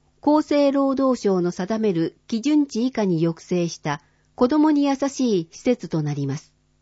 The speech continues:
また、太陽光発電システムや全館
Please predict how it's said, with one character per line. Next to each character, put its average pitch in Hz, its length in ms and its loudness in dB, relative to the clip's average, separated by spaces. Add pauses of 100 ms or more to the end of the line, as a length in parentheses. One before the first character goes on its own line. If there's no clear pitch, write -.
(520)
ま 208 120 -2
た、 208 200 -2 (380)
太 294 300 2
陽 294 200 4
光 277 300 2
発 254 260 -4
電 254 240 0
シ 254 180 -4
ス - 100 -12
テ 185 120 -2
ム 165 120 0
や 131 260 -2 (400)
全 277 320 0
館 185 320 0